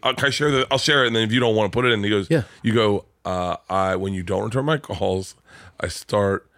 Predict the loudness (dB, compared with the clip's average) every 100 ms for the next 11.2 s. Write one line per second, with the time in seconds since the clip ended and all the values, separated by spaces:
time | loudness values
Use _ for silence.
0 | _ _ -10 -2 2 2 2 0 -2 -2
1 | -2 0 0 4 4 4 4 4 2 0
2 | 0 0 2 2 4 2 2 2 0 0
3 | -2 0 4 2 2 2 2 2 -6 -12
4 | 0 4 4 2 2 2 4 4 4 2
5 | 0 0 2 2 4 4 4 2 2 2
6 | 2 2 2 2 2 2 2 2 2 2
7 | 0 _ _ _ -4 2 4 4 4 -2
8 | -2 -8 -14 -20 _ 0 4 6 6 4
9 | 2 2 0 0 2 2 4 4 2 0
10 | -2 -8 -10 -18 -20 -20 -20 -6 -2 -2
11 | -2 -6